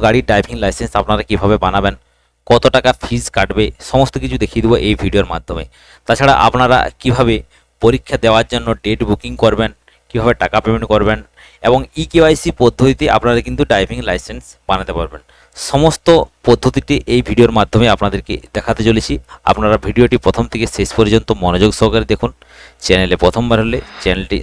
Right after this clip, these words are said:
সাবস্ক্রাইব করে পাশের বেল আইকনটি দাবিয়ে রাখুন। ভিডিও ভালো লাগলে লাইক, শেয়ার, কমেন্ট করতে ভুলবেন না। তো চলুন বন্ধুরা, শুরু করা যাক। তো দেখুন, ড্রাইভিং লাইসেন্স অ্যাপ্লিকেশন করার জন্য আপনাদেরকে এই ওয়েবসাইটে আসতে হবে। তো এই ওয়েবসাইটে আপনারা কিভাবে আসবেন? তো এই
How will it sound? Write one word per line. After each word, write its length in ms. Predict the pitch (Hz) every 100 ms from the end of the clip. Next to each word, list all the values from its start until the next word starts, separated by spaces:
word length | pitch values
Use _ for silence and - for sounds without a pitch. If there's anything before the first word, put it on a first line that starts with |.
| -
সাবস্ক্রাইব 340 | 98 - 117 110
করে 120 | 120 -
পাশের 220 | 85 107 101
বেল 140 | 98 104
আইকনটি 300 | 107 107 104 92
দাবিয়ে 220 | 87 107
রাখুন। 180 | 110 143 - -
ভিডিও 200 | 117 139 104
ভালো 140 | 101 104
লাগলে 200 | 104 139 - - 85
লাইক, 160 | 87 92 -
শেয়ার, 160 | 107 - _ -
কমেন্ট 220 | 85 82
করতে 160 | 90 - -
ভুলবেন 240 | 85 78 -
না। 60 | - - - -
তো 60 | - -
চলুন 200 | 95 98
বন্ধুরা, 220 | 101 110 139 - - -
শুরু 160 | 110 85
করা 120 | 78 76
যাক। 120 | 76 - - - -
তো 40 | 143
দেখুন, 180 | 131 117 107
ড্রাইভিং 260 | 123 123 156 147
লাইসেন্স 280 | 123 143 -
অ্যাপ্লিকেশন 440 | 120 - 123 131 131
করার 160 | 113 113
জন্য 140 | 117 123 107
আপনাদেরকে 400 | 107 107 107 123 - - 135
এই 80 | 147 -
ওয়েবসাইটে 460 | 107 110 - 110 104
আসতে 180 | 80 -
হবে। 140 | 85 80 -
তো 40 | - 143
এই 60 | -
ওয়েবসাইটে 380 | 131 123 139 135 135
আপনারা 220 | 117 123 123
কিভাবে 280 | 113 110 120 104
আসবেন? 200 | 107 117 - _ -
তো 40 | -
এই 80 | 151